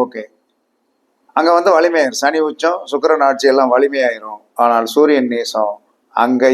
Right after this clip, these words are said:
யாராவது ஒருவர் பிரபலமாக இருக்கின்றவர் மைனஸ்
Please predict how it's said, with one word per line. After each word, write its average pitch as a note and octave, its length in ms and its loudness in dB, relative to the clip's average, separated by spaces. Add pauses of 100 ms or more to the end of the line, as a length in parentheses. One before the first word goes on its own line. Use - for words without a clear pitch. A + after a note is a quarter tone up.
(120)
யாராவது B2+ 540 2 (100)
ஒருவர் B2 360 -12
பிரபலமாக C3+ 540 2 (140)
இருக்கின்றவர் A#2 480 -8 (960)
மைனஸ் C#3+ 400 0